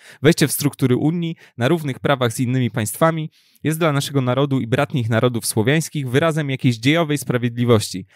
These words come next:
a z drugiej strony może stanowić ubogacenie Europy. Europa potrzebuje Polski. Kościół w Europie potrzebuje świadectwa wiary Polaków.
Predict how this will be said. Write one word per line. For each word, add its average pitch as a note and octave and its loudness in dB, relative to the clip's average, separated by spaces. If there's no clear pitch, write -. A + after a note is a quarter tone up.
a B2 2
z C3 0
drugiej F#3 2
strony E3+ -2
może C#3 2
stanowić C3 0
ubogacenie C3+ 2
Europy. A2+ 0
Europa C#3+ 0
potrzebuje B2 -2
Polski. G2+ -6
Kościół D#3 0
w B2 -4
Europie C3 0
potrzebuje C#3 0
świadectwa A2+ -2
wiary G#2+ 0
Polaków. - -4